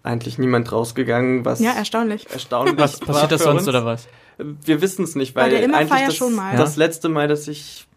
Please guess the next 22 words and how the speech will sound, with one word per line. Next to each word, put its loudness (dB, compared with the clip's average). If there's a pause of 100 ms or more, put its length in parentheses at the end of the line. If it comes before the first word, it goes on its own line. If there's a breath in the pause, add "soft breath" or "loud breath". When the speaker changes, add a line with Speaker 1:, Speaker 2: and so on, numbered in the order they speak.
(120)
Speaker 1:
ähm, 2
das -8
mit -8
dem -4
Orchester -6
gemacht -4
hab, -16
da -2
haben -2
wir -4
Fluch -12
der -2
Karibik 0
am 2
Ende 0
Speaker 3:
Ja. -8
Speaker 1:
gespielt. 2
Da 4
ist -2
auch 2
niemand 2
rausgegangen. -2